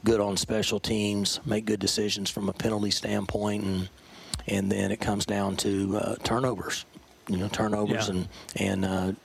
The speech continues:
Speaker 1: limit big plays and, and find a way to make a few big plays on offense.
Speaker 2: You were talking about their defense. For some period of time, they were pretty exotic in that they,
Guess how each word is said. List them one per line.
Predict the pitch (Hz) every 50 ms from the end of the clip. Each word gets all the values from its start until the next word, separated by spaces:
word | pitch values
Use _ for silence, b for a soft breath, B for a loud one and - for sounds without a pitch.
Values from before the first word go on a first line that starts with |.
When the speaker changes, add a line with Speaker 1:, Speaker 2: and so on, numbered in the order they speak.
| - - - B B B B B B B
Speaker 1:
limit | 110 110 113 113 - -
big | 113 110 107
plays | - 117 113 113 120 131 139 - 110
and, | 104 101 101 98 - - -
and | 104 95
find | - 113 110 110 110
a |
way | 113 113
to | 110 110
make | 113 117 - -
a |
few | - 117 117
big | 104 113 110 101
plays | - - 113 113 107
on | 113 113 110 117
offense. | 120 127 123 - - - - - - - - - -
Speaker 2:
You | - 175 170
were | 156
talking | - - 147 170 160 - 156 139
about | 127 127 120 113 -
their | 131 117
defense. | 113 110 135 143 147 139 - 123 113 104 104 101 - -
For | - - - - - 135 127 117 113 113 110
some | - - - 185 208 208
period | 175 143 165 147 131 123 117
of | 113 -
time, | - - - 156 151 139 131 127 120 113 110 B B B B B B B B B B B B B
they | - 135 117 - 156 220
were | 233 262
pretty | - - - 185 214 202 160
exotic | 127 110 - - - - 117 127 143 139 120 113 107 - 131
in | 120 117
that | 117 113 117 -
they, | - 135 151 147